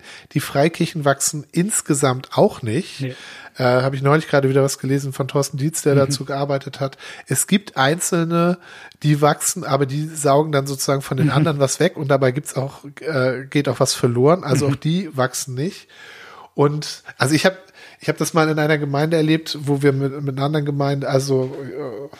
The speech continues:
Speaker 1: bisschen Insiderwissen, da waren zwei, zwei landeskirchliche Gemeinden. Die eine sehr fromm aufgestellt, die andere überhaupt nicht fromm aufgestellt, die haben sich aber ausgetauscht. Und die, ähm, also bei der frommen, da waren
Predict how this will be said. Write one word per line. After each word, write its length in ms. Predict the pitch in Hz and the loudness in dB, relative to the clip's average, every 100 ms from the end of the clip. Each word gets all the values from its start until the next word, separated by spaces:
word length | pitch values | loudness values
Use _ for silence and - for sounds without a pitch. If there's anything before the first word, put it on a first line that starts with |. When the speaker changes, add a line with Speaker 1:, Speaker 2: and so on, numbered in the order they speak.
| - _ | -20 _
Speaker 1:
bisschen 220 | 135 156 | -8 -4
Insiderwissen, 640 | 147 160 156 139 135 - 139 | -4 -2 2 2 2 0 2
da 40 | |
waren 120 | 135 | 2
zwei, 420 | 131 147 139 139 - - | 2 2 2 0 -10 -10
zwei 220 | - 123 | -2 2
landeskirchliche 600 | 127 160 - 147 - 127 | 2 0 -2 -4 -4 -6
Gemeinden. 400 | - 131 131 131 - - - - | -4 -2 -2 -4 -10 -16 -12 -2
Die 80 | 147 | 2
eine 260 | 175 180 | 4 2
sehr 220 | 151 160 | 4 2
fromm 240 | 160 156 147 | 4 0 2
aufgestellt, 800 | 139 - 131 - 131 143 - - | 0 0 0 2 2 0 -4 -4
die 80 | 127 | -2
andere 260 | 131 139 | 0 0
überhaupt 360 | 139 131 143 - | 2 4 2 0
nicht 100 | 143 | -4
fromm 180 | - 139 | -2 -2
aufgestellt, 760 | 131 - - - 135 135 - | -2 -2 -2 0 0 -2 -4
die 100 | 135 | -4
haben 380 | 123 127 127 127 | -2 -4 -6 -8
sich 180 | 131 123 | -8 -6
aber 140 | 123 | -4
ausgetauscht. 680 | 123 151 - - 135 139 - - - - - - - | -2 -2 -4 -6 -2 -2 -4 -12 -18 -16 -14 -16 2
Und 300 | 160 156 156 - | 4 4 -2 -2
die, 460 | 147 139 139 143 151 - - - _ | 0 2 4 2 0 -10 -20 -20 _
ähm, 440 | 123 117 120 127 135 - _ _ _ _ _ - _ _ | 0 0 0 -6 -10 -16 _ _ _ _ _ -20 _ _
also 200 | - 127 | 0 2
bei 100 | 123 | 2
der 120 | 113 | 0
frommen, 340 | - - 156 160 | 0 2 2 2
da 160 | 123 | 0
waren 540 | 120 117 117 113 117 | 2 0 0 -4 -8